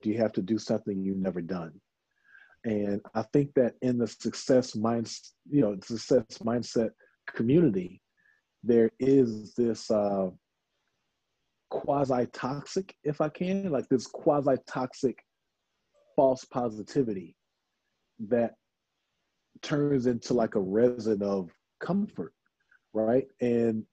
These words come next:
you know, you, you figure, you have a breakthrough,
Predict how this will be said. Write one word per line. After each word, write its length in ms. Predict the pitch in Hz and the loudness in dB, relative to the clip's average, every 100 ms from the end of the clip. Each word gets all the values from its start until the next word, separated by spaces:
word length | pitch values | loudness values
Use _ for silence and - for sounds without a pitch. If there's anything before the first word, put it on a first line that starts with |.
| _ _ | _ _
you 80 | 143 | -4
know, 300 | 110 104 101 - - | -2 -4 -8 -14 -6
you, 140 | 123 - | -6 -2
you 160 | 123 - - - | -2 -2 -4 2
figure, 240 | 156 131 - 117 | 2 0 -6 -8
you 220 | 127 127 | -6 -4
have 160 | 127 127 | 0 0
a 80 | 120 | 2
breakthrough, 600 | 117 160 - 160 156 151 | 2 2 4 4 4 2